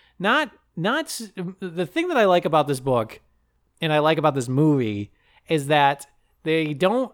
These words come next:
there is no situation where someone's like, "They're animals.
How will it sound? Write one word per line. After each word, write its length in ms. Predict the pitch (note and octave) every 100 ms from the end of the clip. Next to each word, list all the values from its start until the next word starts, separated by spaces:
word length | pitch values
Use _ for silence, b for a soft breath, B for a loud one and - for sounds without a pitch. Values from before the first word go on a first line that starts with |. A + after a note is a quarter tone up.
| -
there 240 | D#3+ F3+
is 100 | G#3+
no 200 | B3 A3+
situation 920 | - - G#3 F#3 F#3 F#3 F3+ G3+ E3
where 300 | D3 C#3 C3+
someone's 380 | C#3 E3 D#3 C#3+
like, 260 | C3+ B2+ -
"They're 300 | C#3+ F3 E3+ E3
animals. 1200 | F#3 A3+ A#3+ A3 F#3+ E3+ D3+ C3+ A#2+ A2+ G#2+ -